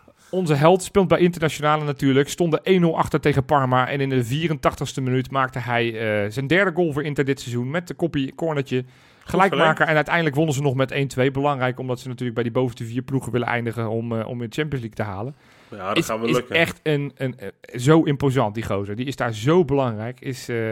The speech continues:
Speaker 1: die speelde die week daarvoor bijvoorbeeld niet mee. Ja, dan zie je, dan spelen ze drie drie. Moet die, moet die, eh, vlak voor tijd moet die invallen om het nog een beetje daar allemaal te op, eh,
Speaker 2: Ja.
Speaker 1: op, op te houden. Dus deze
Speaker 2: Ja,
Speaker 1: is
Speaker 2: want
Speaker 1: ontzettend goed.
Speaker 2: ik zag inderdaad samenvatting, dat was mooi. Want die, eh, Godin, dat is natuurlijk een, echt een,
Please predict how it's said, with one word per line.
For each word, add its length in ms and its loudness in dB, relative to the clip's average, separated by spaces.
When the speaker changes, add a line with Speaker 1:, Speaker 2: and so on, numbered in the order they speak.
Speaker 1:
die 240 -10
speelde 240 -2
die 100 -2
week 120 2
daarvoor 280 0
bijvoorbeeld 360 -4
niet 120 -6
mee. 320 -2
Ja, 160 -4
dan 100 -6
zie 100 0
je, 60 4
dan 100 0
spelen 220 -2
ze 60 -4
drie 180 -2
drie. 300 -4
Moet 140 -10
die, 120 -6
moet 120 -4
die, 220 -4
eh, 220 -2
vlak 240 -8
voor 100 -10
tijd 200 -4
moet 100 -8
die 100 -8
invallen 340 -2
om 60 -6
het 120 -8
nog 100 -6
een 60 0
beetje 260 -4
daar 220 -6
allemaal 220 -8
te 100 -10
op, 220 -10
eh, 180 -2
Speaker 2:
Ja. 140 2
Speaker 1:
op, 180 -10
op 100 -6
te 60 -6
houden. 240 -6
Dus 120 -10
deze 60 0
Speaker 2:
Ja, 60 4
Speaker 1:
is 60 4
Speaker 2:
want 140 2
Speaker 1:
ontzettend 320 2
goed. 220 2
Speaker 2:
ik 140 -2
zag 180 -2
inderdaad 280 -2
samenvatting, 500 -4
dat 60 -8
was 180 -8
mooi. 140 0
Want 180 -6
die, 300 -8
eh, 140 -8
Godin, 520 -2
dat 100 -4
is 60 -12
natuurlijk 340 -10
een, 220 -18
echt 240 -12
een, 180 -10